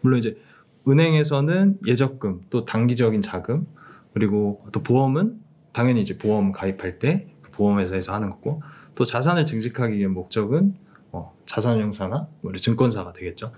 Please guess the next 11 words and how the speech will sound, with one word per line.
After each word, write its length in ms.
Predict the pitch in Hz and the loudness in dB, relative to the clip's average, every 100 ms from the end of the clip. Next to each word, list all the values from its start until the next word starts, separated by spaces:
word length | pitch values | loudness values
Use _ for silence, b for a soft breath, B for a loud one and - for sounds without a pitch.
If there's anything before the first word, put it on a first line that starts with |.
| - | -4
지금은 640 | 160 180 220 202 196 147 | 0 2 4 4 2 2
뭐 340 | 117 110 - | 4 4 4
은행에서도 1080 | 143 180 180 156 151 147 143 143 139 175 - _ - | 4 4 2 2 2 2 2 4 2 0 -6 _ -4
예적금뿐만 720 | 120 156 156 160 180 185 156 | 0 2 2 0 2 0 0
아니라 560 | 120 120 120 120 120 - | 0 0 0 0 -2 -4
보험도 600 | - 135 147 127 107 - | 2 4 4 2 0 -2
판매하고 600 | - 156 143 131 135 135 120 | -2 2 2 2 -2 -4 0
펀드도 360 | 160 156 131 | 4 4 2
판매하고 720 | 131 139 120 110 107 143 233 - B B B | 0 0 0 -2 -6 -2 -2 -4 B B B
이제 200 | B 104 | B -2
보험회사에서도 920 | - 139 160 147 135 123 120 185 220 | 2 4 6 4 2 0 0 0 0